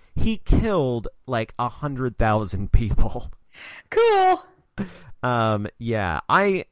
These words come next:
Speaker 1: I actually, like, the Godzilla movie, I feel like if I
Speaker 2: The
Speaker 1: hadn't
Speaker 2: new one that's coming
Speaker 1: the
Speaker 2: out?
Speaker 1: new one that's coming out. If I hadn't spent the last ten years,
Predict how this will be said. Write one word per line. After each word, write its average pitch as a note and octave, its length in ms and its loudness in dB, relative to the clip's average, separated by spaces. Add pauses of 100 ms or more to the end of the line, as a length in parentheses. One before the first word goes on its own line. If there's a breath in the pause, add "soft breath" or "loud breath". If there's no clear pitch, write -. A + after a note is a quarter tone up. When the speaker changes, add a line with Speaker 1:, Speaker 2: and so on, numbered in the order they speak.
(400)
Speaker 1:
I G#3+ 160 -4
actually, D#4 460 -4
like, F3+ 300 -4
the E3 160 0
Godzilla B2 680 0
movie, F#3 580 0 (520 soft breath)
I D3+ 140 2
feel E3 220 -4
like F#3+ 320 -2
if C#3+ 180 -2
I C3 120 2
Speaker 2:
The B2 60 0
Speaker 1:
hadn't F#3+ 360 2
Speaker 2:
new G3+ 120 0
one C#4 160 0
that's D4 120 -8
coming D#4 240 -4
Speaker 1:
the D#4+ 100 2
Speaker 2:
out? - 60 6
Speaker 1:
new D3+ 140 2
one D#3 160 0
that's C3 160 -8
coming A2+ 200 -4
out. F2+ 200 -4
If F#2 80 -6
I E3+ 80 0
hadn't G3 280 -4
spent C#3 300 -6
the A#2+ 80 -4
last G2+ 420 -4
ten G2+ 280 -2
years, F2 720 -6